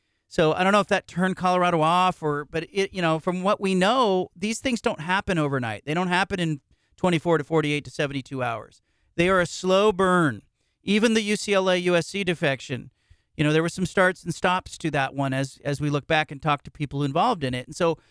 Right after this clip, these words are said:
I keep going back, Wilner. It doesn't, it doesn't make a lot of sense to me in, in some ways. I, I think Colorado in some ways was maybe just going back to what it knew and what it used to know. And maybe they're listening to Coach Prime, who wants to be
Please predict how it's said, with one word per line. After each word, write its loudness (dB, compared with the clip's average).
I 0
keep -6
going -4
back, -2
Wilner. -2
It -6
doesn't, 0
it -4
doesn't 0
make 0
a -6
lot -2
of -8
sense -4
to -4
me -2
in, -2
in -2
some 0
ways. -14
I, 2
I 4
think 0
Colorado 4
in 0
some 2
ways 2
was -2
maybe 0
just -4
going 0
back 0
to -2
what 2
it -6
knew 4
and 0
what 2
it -4
used -4
to -4
know. 2
And -4
maybe 2
they're 4
listening 0
to -4
Coach 0
Prime, 0
who 2
wants -2
to -16
be -4